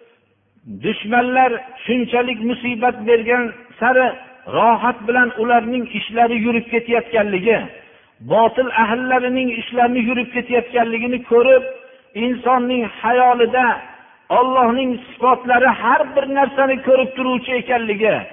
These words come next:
har bir voqealarni ko'rib turuvchi ekanligida insonlarning ko'p e'tiqodli bo'lganlari ham hayollariga bir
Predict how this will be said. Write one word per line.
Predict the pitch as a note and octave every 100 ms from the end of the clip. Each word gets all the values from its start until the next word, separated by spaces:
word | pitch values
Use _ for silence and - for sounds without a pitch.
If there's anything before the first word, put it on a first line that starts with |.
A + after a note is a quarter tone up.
| - -
har | - - C4+ C#4+
bir | B3+ C#4
voqealarni | C4 C4+ B3 B3+ B3+ B3+ B3+ B3+
ko'rib | - B3+ B3+ -
turuvchi | B3+ B3 B3 B3
ekanligida | A#3 A#3+ A#3 A3+ A3 A3 A#3+ G#3 - - - -
insonlarning | A3+ A3+ A#3+ A#3+ A#3+ A#3+ A3+ B3+ C#4 A#3 - - _ _ _ -
ko'p | C4 E4 E4 - - _
e'tiqodli | G#3+ C4+ - - B3+ A3+ B3 A3
bo'lganlari | A#3+ A#3 A3+ A3+ A3 G#3+
ham | G3+ A3 A3 F#3+ - - - _ _ _
hayollariga | - G3 A3+ A3+ A3+ A3+ G#3+ A3 G3+
bir | A3